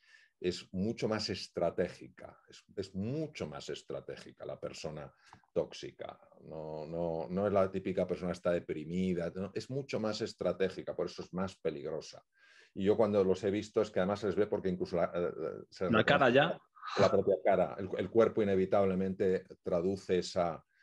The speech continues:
Speaker 1: esa forma de ser y de estar, porque en su núcleo son igual de maravillosos que el resto, pero esa forma de ser y estar. Ahora, ya te digo que muchas de las personas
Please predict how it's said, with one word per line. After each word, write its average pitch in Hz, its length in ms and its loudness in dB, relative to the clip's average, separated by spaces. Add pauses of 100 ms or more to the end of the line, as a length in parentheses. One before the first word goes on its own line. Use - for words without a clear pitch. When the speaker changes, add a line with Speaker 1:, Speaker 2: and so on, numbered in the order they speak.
(280)
Speaker 1:
esa - 220 -2
forma 104 500 4
de 85 120 -2
ser 92 240 0
y 85 80 2
de 80 80 -2
estar, 117 320 4
porque 90 180 -4
en 90 60 -2
su 95 120 -6
núcleo 117 280 0
son 98 160 -2
igual 90 240 2
de 87 60 -2
maravillosos 82 580 -4
que 85 80 -2
el 90 60 0
resto, - 380 -4
pero - 120 -14
esa 90 120 -4
forma 90 220 -2
de 82 60 -4
ser 85 100 -6
y 78 60 -8
estar. - 200 -8 (380)
Ahora, 101 340 6
ya 101 140 4
te 113 80 6
digo 117 240 6
que 120 80 0
muchas 123 440 0
de 107 40 -2
las 107 140 4
personas 104 600 -2